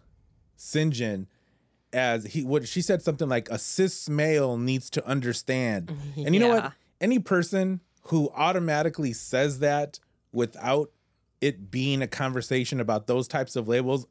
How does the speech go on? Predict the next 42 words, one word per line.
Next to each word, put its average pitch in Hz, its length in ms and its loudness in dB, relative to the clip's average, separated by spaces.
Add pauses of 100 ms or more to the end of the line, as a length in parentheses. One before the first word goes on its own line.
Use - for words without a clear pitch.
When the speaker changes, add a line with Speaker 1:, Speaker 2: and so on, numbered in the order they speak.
Speaker 1:
no, 120 180 0
thank 101 260 -6
you. - 100 -20 (180)
Speaker 2:
<laughs> 196 340 -2 (880)
Speaker 1:
Yeah, 120 240 0
no, 127 160 -2
thank 101 280 -8
you. 82 160 -12 (140)
That's, 117 400 -2
uh, 101 280 0
that's, 120 420 -4 (460)
that 123 140 0
is 117 160 -2
not 127 260 -4
something, 123 480 -4 (240)
like, 110 300 -4
that's, 123 320 0
that's 113 320 -4
a 117 80 -2
mess 104 580 -6
right 92 240 -4
there. 80 280 -10 (800)
It's 107 120 -4
like, 113 100 2
I 120 100 2
don't 147 100 0
know 151 100 2
what 139 180 0
you 135 120 -2
got 131 200 0
going 120 300 0
on, 101 320 -4
but 101 220 -2
for 110 360 0
you 123 280 0
to 131 160 -6
go 123 220 0
to 123 360 -4
that 117 340 0
from 107 160 -8
the 101 80 -4
get-go 127 600 -2